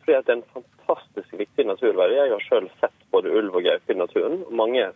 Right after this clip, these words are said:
ser på det som en stor opplevelse. Men samtidig skal vi bygge ned konflikten. Og vi vil aldri kunne, det, sånn at det er ikke mulig å ha en perfekt løsning mellom, eh, eh, rovdyr og det å drive med beitenæring som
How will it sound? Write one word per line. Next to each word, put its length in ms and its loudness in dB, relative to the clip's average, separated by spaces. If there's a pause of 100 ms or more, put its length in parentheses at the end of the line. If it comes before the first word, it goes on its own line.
(120)
ser 100 2
på 120 -2
det 120 0
som 100 -6
en 60 -6
stor 240 0
opplevelse. 480 0 (720)
Men 140 0 (240)
samtidig 540 -2
skal 200 -2
vi 80 -4
bygge 260 0
ned 160 0
konflikten. 540 -2 (640)
Og 240 4 (160)
vi 160 2
vil 100 4
aldri 220 4
kunne, 320 0 (320)
det, 320 0
sånn 160 -2
at 20 -12
det 60 4
er 80 0
ikke 160 0
mulig 160 4
å 20 0
ha 60 -4
en 160 -18
perfekt 560 -10
løsning 380 0 (120)
mellom, 400 0 (220)
eh, 260 -2 (160)
eh, 300 0
rovdyr 560 2
og 140 -2
det 100 4
å 80 -2
drive 240 -2
med 100 0
beitenæring 600 -2
som 100 -6